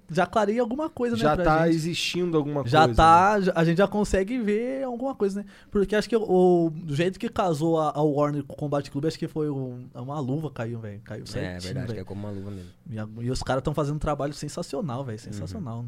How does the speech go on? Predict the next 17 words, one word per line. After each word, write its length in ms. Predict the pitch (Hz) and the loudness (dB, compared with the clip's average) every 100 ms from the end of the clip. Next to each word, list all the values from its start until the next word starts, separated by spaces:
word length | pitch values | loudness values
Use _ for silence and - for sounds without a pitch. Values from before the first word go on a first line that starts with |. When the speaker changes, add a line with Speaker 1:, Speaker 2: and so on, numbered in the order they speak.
| 113 113 | -10 -10
Speaker 1:
Não 60 | |
tem 180 | - 120 | -8 -8
nem, 320 | 123 139 180 180 - - _ - | -6 -4 -6 -8 -16 -20 _ -12
nem 120 | 123 | -8
o 20 | |
que 100 | 135 | -6
reclamar. 440 | 170 240 175 127 127 - - | -6 -6 -6 -8 -12 -20 -16
Speaker 3:
É, 200 | 101 95 | -12 -8
e 100 | 107 | -2
eu, 160 | 120 117 | -2 -2
e 60 | |
eu 80 | 123 | -2
ia 100 | 139 | -2
pros 100 | 139 | -4
campeonatos 360 | 151 156 165 175 | -6 -4 -4 -6
do 80 | 175 | -6
sozinho. 440 | 220 240 226 | -4 -4 -6